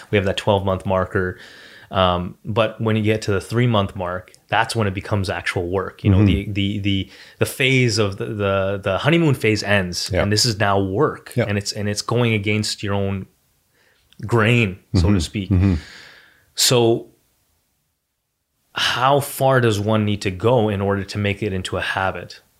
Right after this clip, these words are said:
Speaker 1: How far does one need to go in order to continuously
Speaker 2: Yeah.
Speaker 1: have that abundant mindset in whatever they're achieving? 'Cause you know that results don't come in three months or whatever it ends up being. Whatever,
Speaker 2: Yeah.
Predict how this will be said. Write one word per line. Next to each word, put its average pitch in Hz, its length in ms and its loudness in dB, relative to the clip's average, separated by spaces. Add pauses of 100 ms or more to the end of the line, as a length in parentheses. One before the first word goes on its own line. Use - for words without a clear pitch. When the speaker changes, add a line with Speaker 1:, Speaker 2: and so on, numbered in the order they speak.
(100)
Speaker 1:
How 107 240 2
far 117 200 4
does 104 160 2
one 101 160 0
need 98 140 -2
to - 80 -10
go 95 220 2
in 95 80 -2
order 95 220 0
to 98 140 -2 (140)
continuously 104 1300 0
Speaker 2:
Yeah. 78 260 0
Speaker 1:
have 101 320 0
that 92 160 -2
abundant 92 460 -6 (300)
mindset 92 520 -8 (160)
in 123 140 -2
whatever 156 260 2
they're 147 140 2
achieving? 135 280 0
'Cause 127 200 0
you 139 200 0
know 156 220 2
that 123 180 0
results 120 440 0
don't 113 180 -2
come 107 220 -2
in 98 100 -2
three 101 240 -4
months 92 260 -4
or 185 160 2
whatever 160 340 2
it 131 360 -6
ends 120 200 0
up 98 120 2
being. 95 280 -6
Whatever, 147 280 2
Speaker 2:
Yeah. - 60 -2